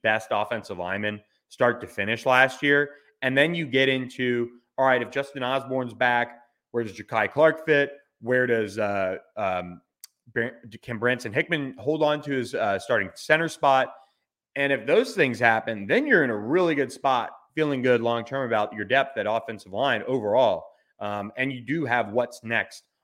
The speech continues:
on the offensive line. And oh, by the way, <laughs> they have three freshmen coming in, in Sean Scott, Reagan Gill, and Alex Woods in this twenty twenty-three class. So we told you guys that S M U was hosting a former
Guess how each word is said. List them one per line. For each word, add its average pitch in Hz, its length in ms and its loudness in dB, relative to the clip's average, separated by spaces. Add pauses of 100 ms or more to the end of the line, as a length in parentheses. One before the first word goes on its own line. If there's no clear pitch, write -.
(100)
on 131 140 -2
the 123 80 -2
offensive 127 420 -6
line. 139 260 -2
And 135 120 -2
oh, 151 140 0
by 160 180 4
the 165 100 0
way, 156 520 4 (160)
<laughs> - 180 -20
they - 260 0
have 139 420 2
three 151 360 -4
freshmen 139 720 -4 (200)
coming 135 280 -2
in, 131 360 -2 (180)
in 127 140 -2
Sean 135 360 0
Scott, 131 420 2
Reagan 123 320 0
Gill, 127 420 0 (680)
and 123 140 -4
Alex 120 340 -2
Woods 147 280 -2
in 107 80 -8
this 98 160 -10
twenty 110 240 -8
twenty-three 107 460 -8
class. - 340 -8
So 104 280 -2 (460)
we 131 80 -2
told 202 300 4
you 220 60 -4
guys 196 260 4
that 170 140 4
S 175 200 4
M 165 140 0
U 170 140 -2
was 156 160 -4
hosting 156 380 -4
a 151 40 -4
former 151 280 -6